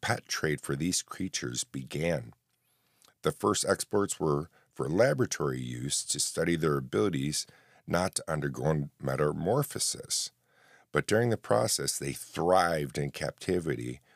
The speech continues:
where the potential for the pet trade began. They bred well and fascinated people,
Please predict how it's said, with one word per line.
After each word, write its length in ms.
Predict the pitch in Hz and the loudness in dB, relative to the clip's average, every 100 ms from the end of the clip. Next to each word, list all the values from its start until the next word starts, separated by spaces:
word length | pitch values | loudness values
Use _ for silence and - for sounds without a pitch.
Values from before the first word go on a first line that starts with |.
| _ | _
where 180 | 76 76 | 0 2
the 140 | 69 | 0
potential 600 | 65 76 - 85 82 73 | -2 -4 -2 -2 -2 -4
for 220 | - - | -4 -2
the 260 | 71 65 67 - - | -2 0 -4 -6 -4
pet 240 | - - | -4 -2
trade 400 | - 71 65 60 | -4 -2 -4 -6
began. 540 | 60 - 73 67 60 - _ _ _ - - _ _ _ | -10 -6 -4 -4 -8 -14 _ _ _ -20 -20 _ _ _
They 260 | - 76 76 | -2 2 2
bred 280 | 67 90 98 | 6 6 6
well 440 | 90 95 95 104 - | 6 6 6 4 -4
and 100 | - | -8
fascinated 760 | 69 78 85 - 80 76 73 - | -2 0 2 0 -2 -2 -2 -4
people, 480 | - 80 - 60 | -6 -6 -6 -10